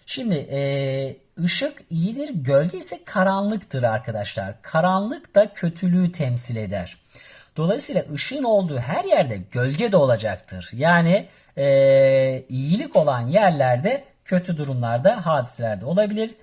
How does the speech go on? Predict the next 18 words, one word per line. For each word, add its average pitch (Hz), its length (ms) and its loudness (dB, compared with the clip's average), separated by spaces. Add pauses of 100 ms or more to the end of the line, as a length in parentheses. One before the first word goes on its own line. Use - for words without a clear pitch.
(120)
Dikensiz 139 600 -2
gül 165 160 0
olmaz 151 440 4
mantığından 117 640 -6
dolayı 165 400 4 (240)
cevabı 139 600 4 (300)
Ceyhan. 110 440 -2 (1800)
Yedinci 226 420 -4
soru. 175 460 2 (840)
E, 139 640 -2
aşağıdaki 233 640 -2
atasözlerinden 202 720 -2
hangisi 214 600 -6
bu 220 100 -6
cümlede 196 420 -6
verilmek 190 420 -2
istenen 139 480 -4
düşünceyi 202 600 -6